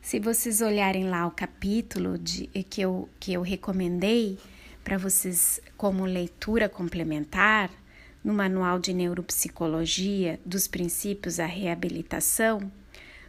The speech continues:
do autor Leonardo Caixeta e da Sandra Barbosa Ferreira, o capítulo da Bárbara Wilson fala das metas a seguir um princípio inteligente,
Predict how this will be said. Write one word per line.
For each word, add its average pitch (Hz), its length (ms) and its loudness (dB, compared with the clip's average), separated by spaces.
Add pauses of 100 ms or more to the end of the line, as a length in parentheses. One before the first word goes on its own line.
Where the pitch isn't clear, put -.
do 202 160 0
autor 196 400 2
Leonardo 175 500 -2
Caixeta 202 960 -2 (140)
e 202 60 -2
da 185 180 0
Sandra 190 360 0
Barbosa 165 580 -2
Ferreira, 202 680 -2 (600)
o - 40 -12
capítulo 277 580 2
da 269 120 6
Bárbara 190 480 4
Wilson 208 600 2 (400)
fala 285 560 4
das 254 280 2
metas 240 760 2
a 240 100 2
seguir 214 520 0
um 254 60 4
princípio 285 600 2
inteligente, 285 1000 4